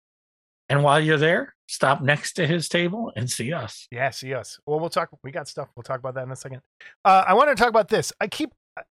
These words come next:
Speaker 2: I always see this in my ads on Facebook and Instagram, and I wanna, uh, get more people to maybe, if you don't know about this place, it's called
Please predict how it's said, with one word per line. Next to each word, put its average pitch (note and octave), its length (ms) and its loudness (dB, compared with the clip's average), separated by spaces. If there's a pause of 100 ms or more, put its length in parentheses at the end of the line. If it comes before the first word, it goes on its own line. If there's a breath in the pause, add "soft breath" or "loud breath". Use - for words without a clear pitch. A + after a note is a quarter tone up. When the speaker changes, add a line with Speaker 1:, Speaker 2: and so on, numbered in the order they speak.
(380)
Speaker 2:
I D#3+ 80 0
always A3 360 0
see A3 180 -4
this G#3+ 220 -2
in G3+ 80 0
my F3 220 2
ads E3+ 320 2
on F#3 160 0
Facebook F3+ 500 -4
and C#3 120 -2
Instagram, F#3+ 640 -4 (500)
and D3+ 80 0
I E3 40 6
wanna, G#3 220 4
uh, E3+ 160 0
get E3+ 260 0
more D3+ 260 4
people C#3+ 480 -2
to B2 180 -10 (240)
maybe, B2+ 340 -10 (100)
if A2 140 -16
you B2+ 80 -12
don't D3+ 260 -4
know C3 120 -2
about A#2+ 200 -4
this A2+ 140 -10
place, B2 300 -10
it's C#3 100 -16
called D#3 240 0